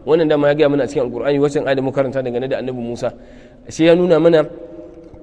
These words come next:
Allah subhanahu wa ta'ala rubutun da ya yi na waɗannan abubuwa da za su auku, ba wai dan ya tuna ba ne.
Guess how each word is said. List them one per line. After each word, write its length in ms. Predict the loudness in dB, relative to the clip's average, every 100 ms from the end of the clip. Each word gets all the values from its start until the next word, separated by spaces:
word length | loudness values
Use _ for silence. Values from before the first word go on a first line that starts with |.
| -2
Allah 260 | 2 4 4
subhanahu 460 | 2 -4 0 2
wa 60 | 2
ta'ala 240 | 2 4 2
rubutun 560 | 0 -4 -2 -2 2
da 60 | 4
ya 160 | 4 4
yi 40 | 6
na 80 | 8
waɗannan 480 | 8 6 2 2 0
abubuwa 460 | -2 -4 0 0 0
da 80 |
za 260 | 0 -2 -2
su 20 | -8
auku, 400 | -10 -8 -8 -8 -4
ba 220 | 0 4
wai 140 | 4
dan 260 | 4 0 2
ya 80 | -2
tuna 300 | -2 -4 -4
ba 140 | -4
ne. 100 | -6